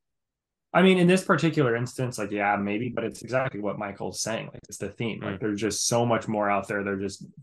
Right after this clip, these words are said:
Speaker 1: polluting the environment with idols and advantages. Like, that's what they're doing. So this is consistent with what they're doing. Like, I'm not surprised. Like, this is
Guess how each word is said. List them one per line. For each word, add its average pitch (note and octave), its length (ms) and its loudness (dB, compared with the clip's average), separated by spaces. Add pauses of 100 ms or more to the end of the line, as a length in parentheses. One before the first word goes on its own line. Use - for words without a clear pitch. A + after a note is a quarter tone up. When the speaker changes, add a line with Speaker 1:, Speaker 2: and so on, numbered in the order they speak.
Speaker 1:
polluting A#2+ 440 4
the G#2 140 -2
environment G2+ 480 -2
with G#2+ 100 -8 (100)
idols G#2 240 -6
and A2 100 -6
advantages. G#2+ 540 -4
Like, F#2+ 160 -6
that's A2 320 0 (520)
what B2+ 200 2
they're A2 160 2
doing. G#2+ 340 0
So - 280 -8
this - 160 -8
is G2+ 160 -8
consistent A#2 580 -2
with G#2+ 120 -8
what A#2 160 0
they're A2+ 100 -2
doing. - 180 -2
Like, F#2+ 160 -6
I'm G#2+ 240 -2
not G#2+ 120 -4 (100)
surprised. - 640 -2
Like, G#2+ 140 -10
this A2 180 -8
is G#2 240 -8